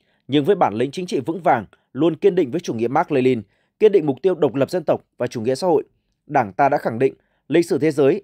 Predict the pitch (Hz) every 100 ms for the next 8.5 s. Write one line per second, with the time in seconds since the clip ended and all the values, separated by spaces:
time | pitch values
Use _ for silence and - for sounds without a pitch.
0 | _ 131 135 139 98 139 135 131 160 190
1 | 165 123 - 131 117 _ _ _ - 226
2 | 202 160 147 139 - 180 - 170 107 _
3 | 123 202 170 160 120 147 135 139 151 135
4 | - 139 113 - 165 139 - _ _ _
5 | 151 156 143 202 156 - 190 143 - 123
6 | 143 131 170 139 107 135 - _ _ _
7 | _ _ _ _ 131 135 180 160 143 135
8 | 123 120 123 117 90